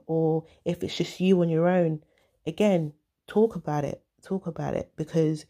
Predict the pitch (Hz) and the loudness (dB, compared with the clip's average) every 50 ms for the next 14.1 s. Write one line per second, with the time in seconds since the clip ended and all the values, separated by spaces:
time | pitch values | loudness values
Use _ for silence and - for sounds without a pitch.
0 | _ _ _ _ _ _ _ _ _ _ - - 165 185 185 175 175 - - 170 | _ _ _ _ _ _ _ _ _ _ -8 -2 0 0 0 0 -2 2 2 4
1 | 170 170 160 147 170 180 190 190 - - - 151 147 143 139 135 139 139 143 - | 4 2 0 0 0 0 0 0 -2 -2 -2 -2 0 0 -2 -2 -4 -6 -8 -12
2 | _ _ _ _ _ _ _ _ _ _ - 160 165 165 160 160 165 156 147 151 | _ _ _ _ _ _ _ _ _ _ -8 -4 0 0 2 2 0 0 0 0
3 | 151 151 156 151 151 160 - - - - - _ - 170 175 - 180 180 180 180 | 2 2 2 0 0 -4 -6 -10 -20 -20 -14 _ -6 -4 0 2 4 4 4 4
4 | 180 180 180 185 185 - - 175 - - - 175 170 165 156 151 151 - 190 180 | 2 2 2 0 -2 -2 -2 -2 -2 -2 -2 -4 -2 -2 -2 -4 -2 0 2 4
5 | 185 190 - - 202 208 220 233 240 - - - - - _ - 175 170 - - | 4 2 2 0 0 0 0 0 -2 -6 -12 -20 -20 -20 _ -8 -8 -6 -6 -8
6 | 170 160 - - - 170 156 147 - - - - - - - - - 165 - - | -10 -10 -8 -2 2 4 4 4 2 0 -6 -16 -18 -20 -18 -12 -10 -8 -4 0
7 | 170 - 87 - - - - 180 180 175 151 156 156 - - 127 135 - - - | 0 0 0 -2 -6 -4 -2 0 2 2 2 0 0 -2 -4 -6 -4 -4 -6 -6
8 | - - - 151 - - - _ _ - - - - - _ _ - - 156 156 | -6 -6 -8 -10 -16 -20 -20 _ _ -20 -20 -20 -20 -20 _ _ -6 -2 0 0
9 | 151 - - 170 170 160 160 - 160 165 165 165 160 160 160 _ _ _ _ - | 0 0 0 -2 -2 -2 -2 -2 0 0 2 2 0 0 -2 _ _ _ _ -6
10 | - - 196 196 208 - - 175 147 143 139 - - - - - - - 165 165 | 0 2 2 2 2 -2 -2 0 0 0 0 -2 -6 -12 -12 -8 -2 0 2 2
11 | 151 151 151 151 - - _ _ _ - - 165 170 175 190 - - - - 165 | 2 0 -2 -4 -6 -12 _ _ _ -6 0 2 4 4 4 2 0 -4 -2 -2
12 | 156 151 151 - - - 160 - 156 - - - - - - - 160 165 160 156 | -2 -2 -2 -6 -6 -6 -6 -6 -6 -10 -16 -16 -16 -14 -8 -6 -4 -2 -2 -2
13 | 151 151 - 180 185 185 175 - - 147 151 156 - - 147 147 151 143 143 143 | -2 -2 -2 0 0 0 0 -2 -4 -4 -4 -4 -6 -6 -6 -4 -2 -2 -2 -2
14 | - - | -4 -6